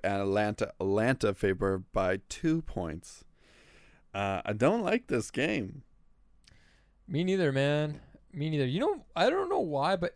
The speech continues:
Speaker 2: any game that has those three little letters, T E T, in it, I freaking hate.
Speaker 1: Mm.
Speaker 2: Like, seeing Detroit in a game, like, I don't wanna watch this.
Speaker 1: I
Speaker 2: I
Speaker 1: want,
Speaker 2: don't,
Speaker 1: I
Speaker 2: I
Speaker 1: don't
Speaker 2: don't.
Speaker 1: want no part of Matt Patricia and what he
Speaker 2: Ugh,
Speaker 1: got.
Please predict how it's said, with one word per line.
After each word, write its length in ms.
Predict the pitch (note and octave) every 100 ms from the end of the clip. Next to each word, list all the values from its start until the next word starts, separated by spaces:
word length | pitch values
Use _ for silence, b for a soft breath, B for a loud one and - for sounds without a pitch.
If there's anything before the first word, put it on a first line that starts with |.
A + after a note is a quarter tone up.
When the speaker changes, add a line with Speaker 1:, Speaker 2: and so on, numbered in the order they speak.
| -
Speaker 2:
any 340 | D3+ F#3 G3
game 440 | E3 D3+ D3 D#3
that 80 | D3
has 400 | C3+ C3+ C3 - _ F3
those 320 | C3+ C3+ C3
three 220 | - C#3
little 140 | C#3 C3+
letters, 300 | B2 B2+ C3+ -
T 120 | C#3
E 260 | C3 C3
T, 340 | B2+ - A#2+ B2+
in 80 | D3
it, 200 | F3+ F3+
I 240 | A2+ A2 - -
freaking 240 | B2 B2
hate. 260 | B2 A#2+ - _ G#2+
Speaker 1:
Mm. 220 | G#2+ F#2+
Speaker 2:
Like, 100 | B2+
seeing 160 | E3 F3
Detroit 380 | E3+ - C3+
in 60 | C#3+
a 40 |
game, 240 | D3 D3 D3
like, 120 | C3+
I 100 | -
don't 100 | D#3 B2
wanna 100 | A#2+
watch 180 | - -
this. 240 | - - -
Speaker 1:
I 40 | -
Speaker 2:
I 20 |
Speaker 1:
want, 160 | - F#3
Speaker 2:
don't, 200 | F3 - -
Speaker 1:
I 40 |
Speaker 2:
I 40 |
Speaker 1:
don't 80 | G2 F#2+
Speaker 2:
don't. 60 | F2+
Speaker 1:
want 140 | D2+
no 280 | F2 G2 G2+
part 440 | G#2 - G2 F#2 F2+
of 60 |
Matt 360 | F#2+ F#2+ F#2+ -
Patricia 560 | F2 - - F2+ -
and 120 | E2+ F2
what 140 | F2+ F#2
he 160 | -
Speaker 2:
Ugh, 140 | C#3 C3+
Speaker 1:
got. 400 | A2 F2 F2